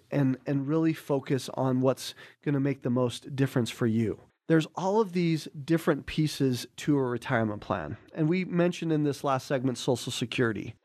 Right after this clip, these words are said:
And we mentioned that the answer is more complicated than you might think because the decision could p-, impact every decision throughout retirement. It could trigger those taxes that we just talked about, increase Medicare premiums. Ultimately, it could cost you t-,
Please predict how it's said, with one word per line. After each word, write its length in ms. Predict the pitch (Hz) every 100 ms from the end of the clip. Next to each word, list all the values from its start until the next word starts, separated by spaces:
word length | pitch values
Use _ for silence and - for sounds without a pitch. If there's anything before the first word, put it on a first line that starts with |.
| -
And 100 | 151
we 120 | 156
mentioned 460 | 147 165 175 151 131
that 100 | 127
the 160 | 127
answer 280 | 131 131 127
is 120 | 117
more 160 | 127 117
complicated 760 | - 131 123 - - 113 113
than 140 | 117 113
you 100 | 113
might 240 | 110 -
think 300 | 117 104 -
because 280 | 139 160 143
the 120 | 156
decision 420 | 143 - 202 214
could 220 | - 170
p-, 80 | 175
impact 400 | 175 156 165 135 - 170
every 440 | 175 185 196 190 - - - _
decision 520 | 156 - 175 156 156
throughout 400 | 143 - 160 156
retirement. 480 | 151 143 160 151 151
It 60 | 131
could 200 | 156 135
trigger 480 | - 160 156 143 135
those 220 | 131 -
taxes 460 | 156 156 - 156
that 60 | 147
we 120 | 151
just 180 | 143 143
talked 240 | 143 135
about, 320 | 139 139 135 135 - - -
increase 320 | 175 - 156 -
Medicare 440 | 151 147 160 139
premiums. 640 | - 147 147 143 143 139 - -
Ultimately, 540 | 196 220 190 170 156
it 60 | 147
could 140 | - -
cost 320 | 151 139 -
you 100 | 127
t-, 220 | -